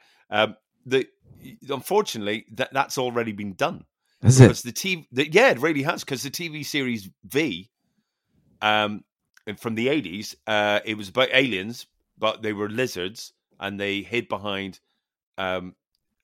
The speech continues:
Speaker 1: co-, costumes, I guess, masks as people. Uh, but they got all horny, and when they got all horny, their masks would drop, and they, you know, turned into lizards again.
Speaker 2: God, they, I mean, they really don't make T V like they used to, do they?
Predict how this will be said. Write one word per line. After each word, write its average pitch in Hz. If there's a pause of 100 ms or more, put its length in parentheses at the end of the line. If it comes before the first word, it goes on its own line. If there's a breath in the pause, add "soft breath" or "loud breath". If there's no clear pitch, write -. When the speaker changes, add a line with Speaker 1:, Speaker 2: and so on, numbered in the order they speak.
(520)
Speaker 1:
co-, - (100)
costumes, 143
I 95
guess, 110
masks 113 (340)
as 98 (100)
people. - (800)
Uh, 120
but 127
they 127
got 160
all 131
horny, 120 (220)
and 107
when 113
they 113
got 117
all 110
horny, 104 (840)
their 104
masks 117
would 104
drop, 101
and 98
they, 95 (200)
you 113
know, 85 (680)
turned 107
into 98
lizards 107
again. 76 (400)
Speaker 2:
God, 127
they, 131 (120)
I 131
mean, 151
they 151
really 170
don't 135
make 113
T 113
V 117
like 90
they 92
used 95
to, 85
do 98
they? 87